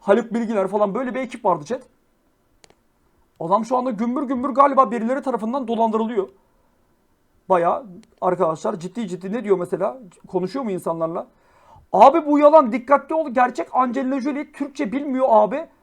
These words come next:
Nazmi Kaçar C C C." Teşekkür ederim. <laughs> Ya seni yerim Nazmi abim benim ya. Hayran kartı diyor ya.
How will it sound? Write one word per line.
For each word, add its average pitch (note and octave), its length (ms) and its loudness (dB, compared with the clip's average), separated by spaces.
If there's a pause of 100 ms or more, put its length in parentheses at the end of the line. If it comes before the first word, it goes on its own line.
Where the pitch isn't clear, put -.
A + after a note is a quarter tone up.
(160)
Nazmi G#3 480 0
Kaçar C#4 400 0 (180)
C A#3 260 2
C B3+ 220 -2
C." F#3 260 -2 (760)
Teşekkür A3+ 400 -4
ederim. F3 360 0
<laughs> - 60 -20 (2750)
Ya F4+ 140 2
seni F#4+ 200 4
yerim D4 320 -4
Nazmi B3+ 320 2
abim G#3+ 320 -2
benim G3+ 260 -8
ya. D#3 580 -10 (760)
Hayran C4 420 4
kartı A3 360 0
diyor G3 180 0
ya. E3+ 400 -2